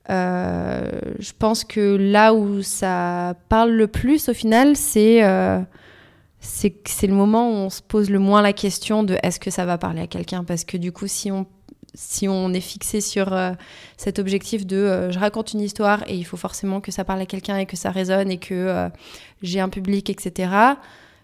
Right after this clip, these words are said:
eh ben, on peut un peu s'éloigner de, euh, du, du truc qui a besoin de sortir, en fait. Et du coup, c'est à nouveau ce, comment on trouve ce juste milieu entre, euh, raconter ce qu'on a à raconter et au plus proche de nous, parce qu'au final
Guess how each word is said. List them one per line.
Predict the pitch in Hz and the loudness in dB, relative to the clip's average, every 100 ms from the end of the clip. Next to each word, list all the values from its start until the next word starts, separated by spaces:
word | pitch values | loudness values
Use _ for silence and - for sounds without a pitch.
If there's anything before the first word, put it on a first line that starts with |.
| _ _ - | _ _ -4
eh | 190 | -4
ben, | 175 180 175 170 175 175 | -2 -2 -2 -4 -4 -4
on | 170 | -4
peut | 170 - 208 220 214 208 | -4 -2 2 4 4 4
un | 190 | 2
peu | 185 208 208 | -2 -4 -4
s'éloigner | - 196 190 185 202 | -2 0 2 2 0
de, | 196 185 | 0 -4
euh, | 190 196 185 175 175 180 180 180 180 180 - _ _ _ _ - | -2 -2 0 0 -2 -2 -2 -4 -6 -8 -14 _ _ _ _ -8
du, | 185 170 - | -6 -6 -10
du | 196 | -10
truc | 175 - - 240 240 | -10 -12 -8 -8 -4
qui | 214 | -4
a | |
besoin | 180 185 | -2 -4
de | 180 | -4
sortir, | 185 180 - 226 | -8 -10 -8 -4
en | 202 | -4
fait. | 196 262 269 - - - | -2 -4 -4 -14 -16 -12
Et | 185 175 170 170 175 | -8 -6 -4 -6 -8
du | 180 | -10
coup, | 180 226 | -10 -10
c'est | - 180 175 | -8 -6 -6
à | 175 | -6
nouveau | 180 180 196 208 | -6 -8 -8 -8
ce, | - 190 180 170 175 | -10 -10 -10 -10 -12
comment | - 185 190 | -8 -4 -4
on | 185 | -4
trouve | - 208 | -6 -8
ce | - - 185 | -10 -8 -8
juste | 175 185 - | -8 -10 -8
milieu | 180 175 196 196 | -8 -4 -4 -2
entre, | 185 - 190 | -6 -8 -8
euh, | 180 175 _ - _ - | -8 -10 _ -20 _ -4
raconter | 190 185 208 208 208 | -2 -2 -2 -2 -4
ce | - | -6
qu'on | 196 185 | -8 -6
a | |
à | 180 | -6
raconter | 175 180 185 180 214 226 226 185 | -6 -8 -10 -10 -4 0 0 -2
et | 175 | -4
au | 175 | -8
plus | 170 180 | -10 -14
proche | - 190 180 | -8 -6 -6
de | 175 | -6
nous, | 180 202 | -6 -6
parce | 196 | -8
qu'au | - | -10
final | 175 190 190 | -10 -8 -8